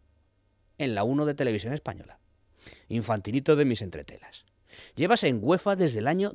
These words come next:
dos mil. Desde dos mil siete eres la mano derecha de Michel Platini, a quien la Comisión de Ética acaba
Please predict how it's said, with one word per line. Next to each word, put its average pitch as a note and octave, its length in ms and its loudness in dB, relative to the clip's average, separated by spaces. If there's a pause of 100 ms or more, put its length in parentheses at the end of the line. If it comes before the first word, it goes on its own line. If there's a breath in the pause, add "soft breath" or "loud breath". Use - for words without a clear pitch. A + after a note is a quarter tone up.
dos - 220 -8
mil. D3 400 0 (1600)
Desde B2+ 240 0
dos C3 160 2
mil A3+ 160 4
siete A3 320 4
eres G#3 160 6
la D#3 140 4
mano G#3 180 4
derecha G3+ 360 2
de F#3 100 0
Michel D3 380 0
Platini, G#3 500 0
a A#2+ 80 0
quien C3+ 180 2
la B2 100 6
Comisión B2+ 440 0
de G3 80 4
Ética G#3 320 2
acaba G3 380 2